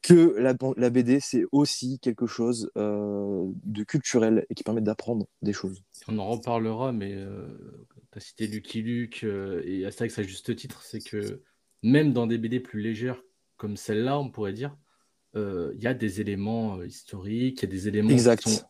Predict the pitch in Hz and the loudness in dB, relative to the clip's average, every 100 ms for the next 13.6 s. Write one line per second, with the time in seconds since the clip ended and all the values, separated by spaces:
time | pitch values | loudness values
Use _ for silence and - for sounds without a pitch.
0 | 127 120 113 - - 123 127 127 120 _ | -2 0 0 -4 2 4 4 2 -2 _
1 | _ _ - 151 147 - 147 147 151 151 | _ _ 4 4 4 -6 -2 0 2 2
2 | 139 110 107 175 165 123 104 - - - | 2 0 0 4 8 6 4 -10 -14 -14
3 | - 131 127 - 139 139 117 - 98 110 | -2 0 0 0 -2 0 -4 -8 -8 -6
4 | 113 107 131 151 - 113 135 156 - _ | -6 -4 -4 -6 -2 2 4 2 -4 _
5 | _ _ - - 110 127 117 - - 107 | _ _ -14 -4 -2 -2 -4 -8 -8 -6
6 | 98 - 139 139 _ _ _ _ - 104 | -6 -6 -6 -6 _ _ _ _ -12 -8
7 | 104 120 139 131 135 - 90 - _ - | -2 4 4 8 6 6 0 -8 _ -8
8 | 110 120 127 135 139 185 175 147 143 156 | -4 0 4 4 6 6 6 6 4 0
9 | - - - 117 117 113 123 107 120 135 | -2 -12 -2 0 2 4 4 4 6 4
10 | 107 113 139 - 139 139 - 123 131 151 | 4 2 2 2 2 2 2 2 4 4
11 | 160 - 120 120 113 139 131 123 117 139 | 2 0 0 0 0 0 2 2 2 2
12 | 120 104 131 131 117 110 110 107 104 - | 0 4 2 4 4 6 8 6 2 0
13 | 120 131 - - - - | 2 2 0 -4 -6 -14